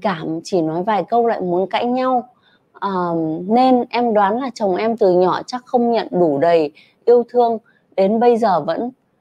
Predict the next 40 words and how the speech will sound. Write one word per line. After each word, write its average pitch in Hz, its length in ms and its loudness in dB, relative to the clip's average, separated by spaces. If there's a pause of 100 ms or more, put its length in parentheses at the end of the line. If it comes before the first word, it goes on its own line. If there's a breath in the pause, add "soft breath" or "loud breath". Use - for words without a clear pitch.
rất 277 240 -2 (120)
ít 294 160 2 (100)
ôm 233 260 2
con 226 260 0
hay 233 200 -6
thể 214 100 -14
hiện 185 200 -6
tình 175 240 2
cảm 160 340 -4
mặc 175 140 -2
dù 165 240 2
rất 254 220 -2
yêu 233 220 4 (100)
thương 233 220 0
vợ 220 280 0
con. 220 260 2 (420 soft breath)
Cảm 175 200 -4
ơn 220 160 0
cô 226 140 4
Lanh 226 240 4
nhiều 196 160 2
lắm 175 280 0
vì 247 120 2
đã 185 140 -2
khai 220 240 -10
sáng 185 300 -6
tâm 226 200 0
cho 226 140 -8
em. 220 240 0 (720 soft breath)
Ờ, 180 260 -4
chúc 269 140 -2
mừng 226 200 4
chị - 180 0
Trần 185 220 0
Lan 214 180 0
Anh. 220 220 0 (1400 soft breath)
Đúng 180 180 2
rồi 226 180 4
đấy 208 100 0
ạ, 214 120 -6